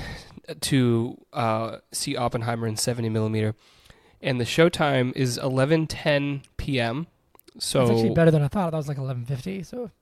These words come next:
Speaker 2: <laughs> good.
Speaker 1: Y-, yeah, eleven ten. Um, and it's since, since it's on, uh, seventy millimeter and there's just not enough space for previews, there are none.
Speaker 2: Okay.
Speaker 1: So, uh, we'll be getting out at roughly,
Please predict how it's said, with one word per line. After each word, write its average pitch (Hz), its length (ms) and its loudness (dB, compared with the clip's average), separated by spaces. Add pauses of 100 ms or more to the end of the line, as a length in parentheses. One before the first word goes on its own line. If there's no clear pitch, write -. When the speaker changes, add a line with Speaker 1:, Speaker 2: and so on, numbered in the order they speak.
(140)
Speaker 2:
<laughs> - 80 -4 (600)
good. 190 220 -2 (260)
Speaker 1:
Y-, 175 240 -10
yeah, 117 480 4
eleven 165 400 4
ten. 117 460 0 (220)
Um, 123 300 0
and 143 160 2
it's 135 160 0
since, - 460 -6
since 160 280 -4
it's - 140 -6
on, 135 360 0
uh, 123 240 0
seventy 127 380 -4
millimeter 123 460 -2
and 117 100 -2
there's 113 120 -2
just 120 180 -8
not 113 140 -6
enough 117 160 -6
space 110 400 -6
for - 120 -16
previews, 131 440 -8
there 113 140 0
are 110 160 4
none. 113 260 2 (960)
Speaker 2:
Okay. 143 100 -4
Speaker 1:
So, 113 540 0 (800)
uh, 120 200 0
we'll 135 120 -2
be 156 120 4
getting 147 260 4
out 123 340 2
at 131 260 -4
roughly, 113 920 0